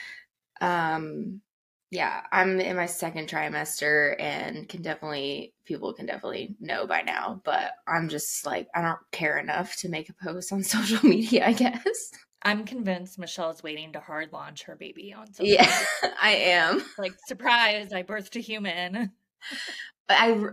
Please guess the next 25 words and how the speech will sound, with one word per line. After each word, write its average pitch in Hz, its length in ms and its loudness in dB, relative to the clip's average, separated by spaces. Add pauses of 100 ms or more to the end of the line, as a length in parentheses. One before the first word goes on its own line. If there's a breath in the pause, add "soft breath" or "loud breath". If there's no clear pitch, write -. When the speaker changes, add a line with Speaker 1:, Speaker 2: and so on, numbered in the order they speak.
Speaker 1:
I, 226 240 8
like, 262 300 2
low-key 208 960 0
love 180 560 4
when 202 140 2
people 175 360 -4
do 147 320 -8
that, 190 480 -2
and 175 260 -4
I 170 120 -6
saw 175 180 -6
somebody 175 380 -4
do 156 220 -6
that 151 160 0
on 147 80 -6
my 151 160 -8 (100)
feed 151 360 -6
recently 156 520 -6
that - 160 -8
I 156 80 -8
went 156 140 -8
to - 60 -14
high - 140 -4
school 170 320 -2
with, 175 300 0